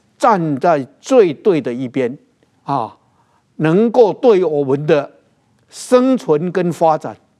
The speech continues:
最有利嘛。所以中国这个问题啊，是可以说只要你在台湾，你任何人都逃不掉的一个问题。所以我觉得这个，呃，《三国演义》这个节目呢，希望我再来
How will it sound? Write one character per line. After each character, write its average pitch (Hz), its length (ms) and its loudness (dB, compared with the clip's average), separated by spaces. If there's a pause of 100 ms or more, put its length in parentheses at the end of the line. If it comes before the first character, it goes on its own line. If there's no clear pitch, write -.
(640)
最 240 180 4
有 131 180 0
利 147 160 -2
嘛。 110 180 -8 (560)
所 339 200 -2
以 214 180 0 (460)
中 320 300 0
国 226 180 2
这 254 120 -4
个 226 100 0
问 233 220 0
题 147 200 -4
啊， 120 280 -4
是 160 340 -4 (340)
可 220 200 0
以 214 100 -2
说 220 220 2
只 202 300 -2
要 254 220 4
你 175 180 -2
在 214 200 2
台 180 220 0
湾， 214 180 2 (760)
你 156 240 -2
任 208 500 0
何 160 260 4
人 156 300 0
都 151 280 2 (140)
逃 131 240 -4
不 156 160 -4
掉 147 180 -2
的 127 100 -8
一 131 40 -8
个 131 80 -8
问 139 140 -4
题。 104 180 -16
所 262 220 0
以 226 80 0
我 165 200 0
觉 165 160 0
得 190 220 0 (400)
这 196 120 -2
个， 151 920 0
呃， 156 140 -6
《三 220 200 0
国 190 160 0
演 160 180 -2
义》 196 120 -2
这 175 80 0
个 165 100 0
节 147 200 -2
目 165 200 -2
呢， 123 280 -6
希 - 240 -8
望 160 180 -2
我 123 140 -4
再 135 160 0
来 131 200 -4